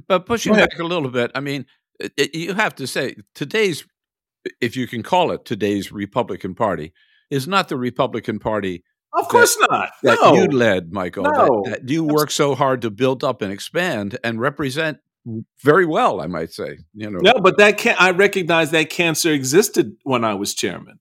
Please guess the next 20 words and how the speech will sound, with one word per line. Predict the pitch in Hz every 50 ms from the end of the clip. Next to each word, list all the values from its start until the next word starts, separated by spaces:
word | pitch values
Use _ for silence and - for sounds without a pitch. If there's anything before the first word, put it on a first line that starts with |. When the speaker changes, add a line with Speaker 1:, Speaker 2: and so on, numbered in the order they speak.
| _ -
Speaker 2:
and, | 147 135 131 127 127 127 127 127 123
Speaker 1:
Ah, | - 131
Speaker 2:
and | 131 131 127 127 127
had | 120 127 135 143 147
Speaker 1:
yeah. | -
Speaker 2:
to | - 139
battle | 110 87 - - 139 165 165 156 147 139
various | 123 - - 135 104 135 139 147 147 151 139 -
forms | - - 156 190 220 240 233 170 143
and | 135 131
strains | - - - 165 170 226 269 277 214 139 131
of | 107 101 92
it, | 95 - - _ _ _ _ - - -
Speaker 1:
Hmm. | 131 123 110 185
Speaker 2:
um, | 143 131 127 127 131 135 - -
at | 156 143 139 -
the | 143
time. | 135 - - 170 - 262 214 - 117 117 - -
And, | 143 143 143 143 143 -
and | - 147 147 147 147 147 147 143